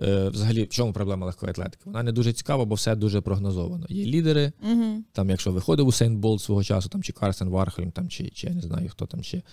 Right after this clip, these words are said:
Speaker 1: то, типу, ну, що ти не роби, ти його не обженеш, правда? Бо він, бо він сильніший. Типу, у футболі там завжди може бути штанга, може бути якась контратака, і може бути ще щось, і це дає оцей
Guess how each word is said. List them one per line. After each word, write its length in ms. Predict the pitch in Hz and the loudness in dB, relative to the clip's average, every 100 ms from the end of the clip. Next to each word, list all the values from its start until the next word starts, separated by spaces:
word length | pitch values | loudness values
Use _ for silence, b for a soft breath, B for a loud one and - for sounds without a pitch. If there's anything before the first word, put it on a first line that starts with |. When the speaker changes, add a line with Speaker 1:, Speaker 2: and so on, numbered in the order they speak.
| B B B B | B B B B
Speaker 1:
то, 120 | - 98 | -6 0
типу, 280 | 98 92 | 0 2
ну, 140 | 101 135 | 2 2
що 180 | - - | 4 4
ти 120 | 95 | 6
не 80 | 92 | 2
роби, 220 | 107 131 | 2 2
ти 120 | 98 | 2
його 140 | 95 90 | 2 2
не 100 | 90 | 0
обженеш, 360 | 87 85 - - | -2 -6 -6 -6
правда? 260 | 98 104 | -2 -2
Бо 160 | 175 180 | -2 -2
він, 100 | 180 | -2
бо 160 | - 90 | -4 -2
він 120 | 90 | -2
сильніший. 440 | - 87 82 - - | -2 -4 -4 -6 -10
Типу, 200 | - - | -10 -8
у 40 | |
футболі 360 | - 165 208 117 | -6 -2 -2 -2
там 160 | 107 | -2
завжди 280 | 110 104 92 | 0 0 -2
може 200 | 92 87 | -4 -4
бути 220 | 87 185 | -6 -6
штанга, 380 | - - 151 127 | -6 -4 -2 -2
може 260 | 104 92 90 | -2 -2 -2
бути 220 | 85 82 | -4 -6
якась 200 | - 82 | -10 -8
контратака, 640 | 90 87 113 - 151 123 | -6 -4 -4 -2 -4 -4
і 160 | - - | -4 -6
може 260 | 95 90 | -4 -4
бути 240 | 90 87 - | -4 -6 -6
ще 180 | - 160 | -4 -2
щось, 280 | 147 120 - | -2 -4 -4
і 320 | 98 98 - | -2 -2 -4
це 260 | - 123 123 | -2 -2 -2
дає 360 | 110 98 107 110 | -2 0 0 -2
оцей 540 | - - 180 160 160 | -8 -6 -6 -8 -14